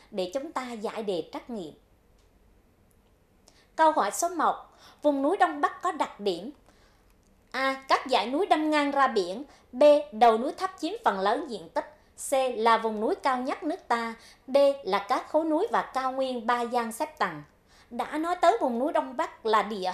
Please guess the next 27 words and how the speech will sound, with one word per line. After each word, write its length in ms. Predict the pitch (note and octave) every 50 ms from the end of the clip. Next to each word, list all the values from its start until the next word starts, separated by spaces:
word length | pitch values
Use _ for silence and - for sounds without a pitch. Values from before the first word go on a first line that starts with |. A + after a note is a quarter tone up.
| -
hình 280 | - B3+ A#3 A#3 A3 G3 - - - - _ _ -
đồi 320 | G#3+ A#3 A3+ G#3+ G#3+ G#3+
núi 360 | G3+ G#3+ A#3 A#3+ D4+ F#4+ G#4+ G#4 -
thấp 280 | - G4+ G4+ - -
là 240 | G#3+ G3+ G#3 F#3+ F3
đại 280 | E3 G3 F3+ - D#3+ F3
đa 260 | G3 G#3+ A3 A3 A3
số. 360 | - - - B3 C#4 E4+ - - - - - _ -
Vì 340 | G3 G3+ B3+ C4 C4+ C4 A3 - - _ _ _ -
qua 180 | B3+ C4 C4+
Atlas 420 | C4 C4+ C#4+ F4+ - D#4 D#4+ F#4 - -
chúng 160 | - - F#4
ta 200 | G4 - D#4 B3+
thấy 280 | B3 B3 A3+ B3 C#4+ F#4+ - -
chủ 260 | - A3 G3 G#3 B3 -
yếu 260 | - C#4 D4+ F4 A4+ A#4 -
tông 280 | - D4+ C#4+ C#4 C4
màu 180 | B3 G#3+ F#3+ F3+
vàng 300 | F3+ - G#3 G3 F#3+ F#3+
nhạt 200 | F#3 G3 F3 - - - - - _ -
nên 280 | G3+ A3+ A#3+ A3+ G#3 G3+
đáp 220 | B3 C#4 C4+ -
án 220 | - G#3+ B3+ D#4 G4 -
chúng 220 | - A#3 B3 D#4 F4
ta 260 | - A#3+ G#3 G3 F#3+
là 220 | F#3 F3+ E3+ D#3+
B. 200 | E3 E3+ F#3+ F#3+